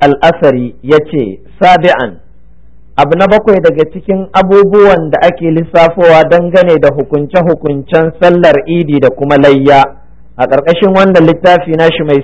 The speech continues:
suna Ahkamul Idaini fi Sunnatil Mutahhara," ya ce, "Wa kana min hadihi sallallahu alaihi wa alihi wa sallama anna ash-shata tujzi'u 'anir rajuli wa an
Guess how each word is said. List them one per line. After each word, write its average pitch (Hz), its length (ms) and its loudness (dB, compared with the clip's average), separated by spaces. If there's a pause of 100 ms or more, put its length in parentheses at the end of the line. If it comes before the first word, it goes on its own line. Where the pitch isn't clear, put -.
suna 165 320 -2
Ahkamul 160 800 -2
Idaini 160 480 2
fi 180 80 -10 (160)
Sunnatil 151 400 -4
Mutahhara," 127 720 -2 (240)
ya 156 240 0
ce, - 240 -14 (720)
"Wa 131 160 -2
kana 190 400 -2
min 165 160 -6
hadihi 165 640 -4
sallallahu 151 560 2
alaihi 151 400 0
wa 139 160 2
alihi 156 320 0
wa 147 160 2
sallama 156 320 0 (160)
anna 165 240 -2
ash-shata - 560 0
tujzi'u 151 640 -6
'anir 139 320 2
rajuli 123 480 -2 (400)
wa 123 160 2
an 151 80 0